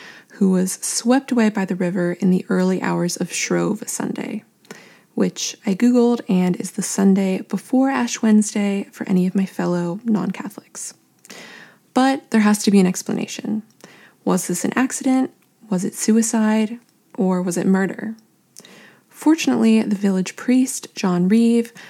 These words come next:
has been privy to everyone's secrets over the years through their confessions. But will he be able to unravel what happened to Thomas?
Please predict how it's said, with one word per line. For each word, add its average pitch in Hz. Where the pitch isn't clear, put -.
has 202
been 196
privy 240
to -
everyone's 240
secrets -
over 180
the 180
years 170
through 185
their 180
confessions. -
But 208
will 208
he 220
be 214
able 208
to 202
unravel 180
what 190
happened 185
to 180
Thomas? 214